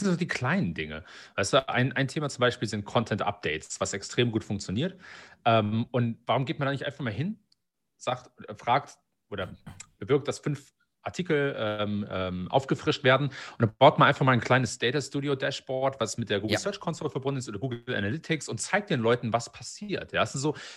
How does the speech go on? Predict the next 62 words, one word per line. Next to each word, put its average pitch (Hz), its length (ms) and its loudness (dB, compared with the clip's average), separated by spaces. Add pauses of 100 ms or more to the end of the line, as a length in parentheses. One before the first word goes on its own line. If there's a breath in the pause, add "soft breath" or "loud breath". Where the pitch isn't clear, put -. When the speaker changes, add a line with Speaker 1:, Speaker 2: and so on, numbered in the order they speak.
Speaker 1:
diese 127 140 -2
kleinen 180 420 0
Dinge, 175 260 -2
vor - 240 -2
allem 135 220 2
wenn's 127 220 -4
visualisiert 120 580 0
sind, 104 260 -4 (460 loud breath)
äh, 110 360 4 (100)
die 127 80 -8
die 131 80 4
Leute 135 320 2
extrem - 680 -6
motivieren, 190 680 -10
weißt - 260 -8
du? 131 40 -6
Und 113 160 -4
dann, 135 240 -2
dann 131 180 -2
hast, - 260 -6
dann 113 180 -4 (120)
baust 147 240 2
du 139 80 -8
halt 120 220 -4 (160)
eher 120 180 0
einen 104 180 -4
Pull 165 300 4
als 95 240 -6
einen 95 80 -10
Push. - 200 -4
Dann 107 100 -6
brauchst 127 240 -2
du 147 60 -8
einfach 120 120 -2
nicht 127 220 -6
mehr 131 80 -2
nach 117 180 -4
Fragen, 135 400 6
sondern 117 180 4
die 117 60 0
Leute 131 200 4
kommen 131 260 -2
zu - 180 4
dir 151 220 6
und 98 60 6
sagen, 110 300 4
„Hey, 139 260 8 (220 loud breath)
was - 140 0
können 135 120 8
wir 156 100 10
noch - 100 2
machen?“ 87 240 4
Weißt 82 200 2
du, 107 80 6
was, 123 240 4
was 123 120 6
steht 127 260 2
noch - 160 4
auf 95 120 4
der 87 120 0
Karte? 76 300 2
Also, 90 320 2